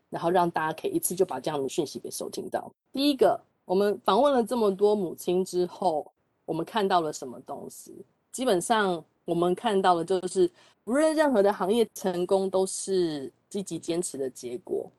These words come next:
然后再来就是人生从来都没有白走的路，你现在走的每一步路都，都会成为你下一步的阶梯，然后那个阶梯会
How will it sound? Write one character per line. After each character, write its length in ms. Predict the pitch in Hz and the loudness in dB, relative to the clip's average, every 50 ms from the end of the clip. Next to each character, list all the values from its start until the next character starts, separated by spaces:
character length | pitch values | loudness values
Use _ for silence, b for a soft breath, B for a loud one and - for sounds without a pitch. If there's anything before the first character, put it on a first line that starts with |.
| b b b _ _ | b b b _ _
然 140 | _ 170 160 | _ -4 0
后 180 | - 214 202 196 | 2 4 4 6
再 140 | 190 240 185 | 6 6 6
来 140 | 185 170 | 6 6
就 100 | 165 190 | 6 4
是 100 | 180 196 | 4 4
人 140 | 185 170 160 | 2 2 4
生 100 | 160 185 | 4 2
从 160 | 185 - 170 | 2 2 -2
来 80 | 156 156 | -4 -4
都 120 | 151 160 | -2 -2
没 100 | 165 165 | -2 0
有 80 | 156 135 | -2 -2
白 220 | 123 - 131 135 | -4 -4 -6 -6
走 180 | 131 - 143 - | -4 -4 -8 -8
的 100 | - - | -8 -12
路， 220 | - 147 151 - - - b b b b | -10 -10 -10 -10 -12 -16 b b b b
你 160 | _ 180 180 175 | _ 6 6 8
现 180 | - 254 240 | 8 6 6
在 80 | 233 202 | 4 4
走 180 | - - 151 | 4 2 -2
的 80 | 151 156 | -2 0
每 160 | 160 156 139 | -2 -2 -2
一 80 | 143 160 | -2 -2
步 200 | 185 220 208 208 | -2 0 2 6
路 120 | 208 202 | 6 6
都， 140 | 190 202 196 | 8 6 4
都 180 | 196 - 196 185 | 4 6 6 8
会 120 | 190 190 | 8 6
成 280 | 185 - - 156 156 156 | 6 2 -2 -4 -2 -2
为 80 | 156 | -2
你 140 | 160 151 139 | -2 -4 -6
下 300 | - - - 214 180 170 | -4 0 0 0 2 2
一 80 | 151 151 | 0 0
步 180 | - 180 160 | 0 0 0
的 160 | 147 139 131 | 0 -4 -6
阶 240 | 120 - 143 131 131 | -6 -6 -6 -6 -6
梯， 340 | 131 - - 127 123 123 135 127 _ _ _ _ _ _ _ _ | -6 -8 -12 -10 -10 -10 -12 -14 _ _ _ _ _ _ _ _
然 100 | - - | -6 2
后 120 | - 175 185 | 4 6 6
那 100 | 202 196 | 6 6
个 100 | 190 170 | 4 2
阶 220 | 156 - 180 175 | 4 4 4 4
梯 160 | - 175 175 | 4 4 2
会 80 | 175 | 2